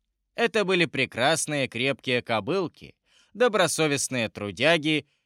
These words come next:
и хорошие товарищи, но уж очень глупые.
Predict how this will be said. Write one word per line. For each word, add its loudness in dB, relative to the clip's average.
и -6
хорошие 2
товарищи, -2
но 0
уж -6
очень -4
глупые. -4